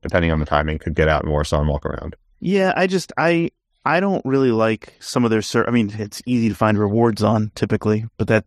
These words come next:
Speaker 2: I think that's indicative of, you know,
Speaker 1: Yeah,
Speaker 2: the
Speaker 1: so,
Speaker 2: qual-
Speaker 1: so was Egypt Air for years.
Speaker 2: <laughs> Yeah, exactly. So, um, I've just had some interesting experiences on lot.
Speaker 1: Yeah.
Speaker 2: So. <laughs> Anyway, continue.
Speaker 1: Uh,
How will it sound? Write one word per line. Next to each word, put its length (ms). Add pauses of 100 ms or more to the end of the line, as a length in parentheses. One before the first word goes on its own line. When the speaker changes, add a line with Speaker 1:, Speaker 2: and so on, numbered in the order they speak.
Speaker 2:
I 100
think 160
that's 220
indicative 600
of, 300 (240)
you 60
know, 60 (100)
Speaker 1:
Yeah, 180
Speaker 2:
the 80
Speaker 1:
so, 140
Speaker 2:
qual- 100
Speaker 1:
so 140
was 160
Egypt 280
Air 180
for 180
years. 340 (280)
Speaker 2:
<laughs> 280
Yeah, 200 (100)
exactly. 580
So, 380 (500)
um, 580 (600)
I've 180
just 140
had 160
some 120
interesting 420
experiences 560
on 160
lot. 160
Speaker 1:
Yeah. 180
Speaker 2:
So. 520 (500)
<laughs> 480 (680)
Anyway, 380
continue. 640 (120)
Speaker 1:
Uh, 800